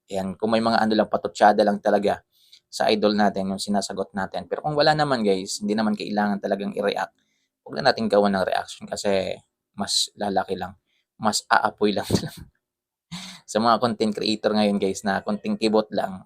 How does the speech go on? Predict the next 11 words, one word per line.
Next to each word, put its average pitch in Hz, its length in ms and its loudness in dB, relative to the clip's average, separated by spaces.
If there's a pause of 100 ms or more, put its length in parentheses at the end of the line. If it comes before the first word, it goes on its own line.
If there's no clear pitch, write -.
yan, 101 160 -6
konting, 101 640 -2 (560)
ah, 98 180 6
wala 107 220 2
namang 104 180 2
katuturan, 107 540 0
guys, 92 320 -4
gagawan 98 400 -2
talaga 95 260 -4
ng 92 180 -8 (120)
ano 104 60 -10